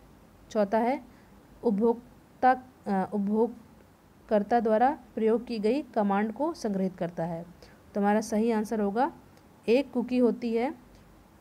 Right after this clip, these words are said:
उपयोगकर्ता, मतलब जो उपयोग कर रहा है उसकी वेब की गतिविधियों के बारे में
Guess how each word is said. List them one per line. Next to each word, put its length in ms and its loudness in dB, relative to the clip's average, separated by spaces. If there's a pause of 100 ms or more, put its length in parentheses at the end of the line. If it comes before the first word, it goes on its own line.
(260)
उपयोगकर्ता, 920 0 (200)
मतलब 320 -4
जो 140 0
उपयोग 360 -2
कर 200 0
रहा 140 2
है 220 -2 (420)
उसकी 360 -6
वेब 440 -2
की 160 -6
गतिविधियों 640 -2
के 240 -4 (420)
बारे 280 4
में 240 0